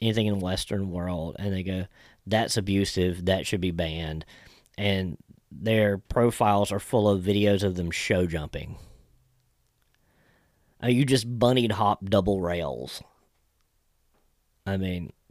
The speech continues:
come on. Come on. You know, or, or the opposite. You know, I, I see someone calling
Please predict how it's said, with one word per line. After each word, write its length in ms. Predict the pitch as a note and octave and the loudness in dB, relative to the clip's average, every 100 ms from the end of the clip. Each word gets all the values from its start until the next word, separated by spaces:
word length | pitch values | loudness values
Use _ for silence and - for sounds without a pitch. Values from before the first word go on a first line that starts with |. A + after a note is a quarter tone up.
| - | -4
come 160 | C#3 G2+ | 0 0
on. 120 | - - - _ _ _ _ _ _ _ _ _ _ _ _ _ _ _ _ | -2 -12 -20 _ _ _ _ _ _ _ _ _ _ _ _ _ _ _ _
Come 200 | - A2+ | 0 0
on. 160 | D2+ - - _ _ _ _ _ _ _ _ - | 0 -6 -18 _ _ _ _ _ _ _ _ 2
You 100 | C3+ | 4
know, 140 | B2 | 4
or, 220 | F#2 B2 - | 4 2 4
or 160 | A#2+ | 2
the 200 | A#2 A2 - | 4 2 0
opposite. 720 | G2 - G2+ - G2+ E2 - - - - | -2 0 -2 0 -2 -4 -8 -20 -20 -16
You 140 | - A2 | -2 0
know, 240 | G2 F#2+ - | 2 -2 -4
I, 340 | G2+ G2 F2+ | -6 -6 -4
I 40 | G2+ | -4
see 240 | - A#2+ | 0 0
someone 360 | - A2+ G2+ G2 | 0 0 0 -2
calling 560 | - G2+ F#2+ F#2 F2 | -2 0 2 0 -4